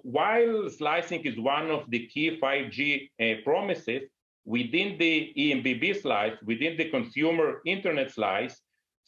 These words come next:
somebody will still need to classify different applications to understand application quality o-, over experience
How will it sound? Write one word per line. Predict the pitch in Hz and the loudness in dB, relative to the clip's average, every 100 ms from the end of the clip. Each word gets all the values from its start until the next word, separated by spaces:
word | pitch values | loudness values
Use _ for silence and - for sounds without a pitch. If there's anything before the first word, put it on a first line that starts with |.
| - | -4
somebody | 151 185 202 208 180 | 0 0 0 0 0
will | 151 139 | -2 -2
still | - 175 190 | -4 -2 0
need | 151 139 160 190 - 165 | 0 -2 -2 -4 -4 -6
to | 123 | -2
classify | - 147 160 135 - 110 101 101 - 104 | 0 0 0 -4 -2 0 0 -4 -10 -4
different | 143 143 131 113 | -4 0 0 0
applications | 110 110 104 147 175 180 220 226 - | -2 -2 -2 0 0 0 -2 -2 -4
to | 127 | -2
understand | 120 117 123 - 151 135 - | 0 0 -2 0 -2 -2 -4
application | 113 110 117 135 139 135 110 | -4 -2 -2 0 -2 -2 -2
quality | 127 123 120 | 0 0 2
o-, | 110 104 107 - | 2 2 0 0
over | 113 104 | 0 0
experience | - - 160 208 226 | -4 -4 0 0 -2